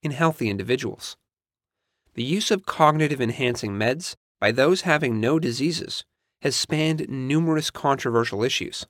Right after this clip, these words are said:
including the fairness of their use, concerns over negative side effects that pose serious health problems, and the diversion of prescription meds for non-medical uses or off-label.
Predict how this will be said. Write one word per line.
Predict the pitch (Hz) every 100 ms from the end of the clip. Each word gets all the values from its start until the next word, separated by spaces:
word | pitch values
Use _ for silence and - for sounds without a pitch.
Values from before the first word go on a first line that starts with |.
| _ _ _ _ _ -
including | 151 - 185 180 180 160
the | 143 127
fairness | - 151 160 107 -
of | 117
their | 110
use, | 117 143 - - - _ _ _ _
concerns | - 139 - 156 147
over | 147 127
negative | 120 117 123 113
side | - 143 147
effects | - 98 113 - -
that | 127 120
pose | 127 110
serious | - - 131 117 101
health | - 160 -
problems, | 104 90 98 135 - _ _ _ _ _ -
and | 147
the | 170
diversion | 190 180 151 160 156 165
of | 139
prescription | - 123 - 180 - 123
meds | 107 98 - -
for | - 139
non-medical | 135 131 135 139 131 117 127 -
uses | 107 117 147 - - - _ _
or | 117 110 -
off-label. | 113 - 107 127 -